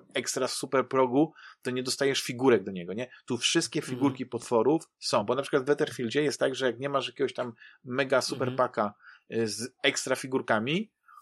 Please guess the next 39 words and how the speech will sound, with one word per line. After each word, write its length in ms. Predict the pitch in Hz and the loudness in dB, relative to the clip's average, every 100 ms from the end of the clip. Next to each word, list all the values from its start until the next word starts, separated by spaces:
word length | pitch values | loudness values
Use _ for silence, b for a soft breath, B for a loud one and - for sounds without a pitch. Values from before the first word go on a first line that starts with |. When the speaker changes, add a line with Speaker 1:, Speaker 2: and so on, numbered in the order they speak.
| b | b
Speaker 1:
to 120 | - 143 | -4 0
wiele 260 | 214 214 | 2 2
Speaker 2:
No 60 | - | 0
tak. 100 | - | 4
Speaker 1:
figurek 340 | 139 160 208 | 6 6 6
to 80 | 294 | 2
jest 120 | 254 | 0
po 80 | 208 | 2
prostu 240 | 214 - | 2 4
reprezentowanych 640 | 190 185 170 175 170 175 160 | 4 4 0 0 2 2 0
przez 200 | - - | -2 -4
płaskie 400 | - 156 - 147 | 2 2 2 0
żetony 360 | 139 - 107 127 | 0 2 0 2
i 60 | |
tak 140 | 151 143 | 0 0
masz 180 | 151 | -2
swoje 260 | - 185 165 | -2 0 0
piękne 300 | 170 165 156 | 0 -4 -6
figurki, 400 | 139 147 151 147 | -6 -2 -2 0
które 160 | 147 135 | 0 2
tam 160 | 131 | 0
chodzą 340 | 147 139 185 208 b b b - | 2 2 2 -2 b b b -6
i 40 | |
pojawia 260 | 123 165 156 | 2 2 2
się 160 | - | -2
jakiś 280 | 151 143 - | -4 -4 -4
tam 160 | 135 120 | -2 -4
stwór 380 | - - 165 147 | -6 -6 -8 -6
czy 80 | |
coś 140 | 151 - | -8 -8
takiego 280 | - 165 156 | -10 -2 -2
i 60 | |
to 80 | 156 | 0
jest 120 | 127 | -2
płaski 360 | 123 135 - 131 | 2 0 0 -2
żeton. 360 | 110 - 107 | -2 -2 -10
I 60 | 143 | -8
to 100 | 262 | -2
tak, 160 | 330 | -2